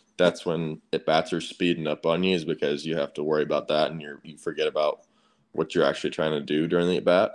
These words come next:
I wish we could have more than one timeout. I think that would be better for us. Um, we could be able to take a, a clearing breath instead of just only having one timeout. But for the most part, I mean, it is kinda nice. You know, you get in there and you,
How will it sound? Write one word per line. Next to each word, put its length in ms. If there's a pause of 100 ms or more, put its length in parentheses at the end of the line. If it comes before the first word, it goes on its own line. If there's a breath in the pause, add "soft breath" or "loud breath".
I 80
wish 240
we 100
could 160
have 160
more 220
than 140
one 180
timeout. 520 (800 soft breath)
I 80
think 340
that 200
would 300 (760)
be 140
better 400
for 300
us. 440 (100)
Um, 440
we 80
could 120
be 60
able 220
to 60
take 180
a, 120 (100)
a 60
clearing 440
breath 400
instead 340
of 120
just 160
only 160
having 260
one 180
timeout. 520
But 260 (400)
for 140
the 40
most 280
part, 180
I 60
mean, 320 (380)
it 140
is 200
kinda 240
nice. 720
You 100
know, 80
you 140
get 140
in 100
there 240
and 180
you, 340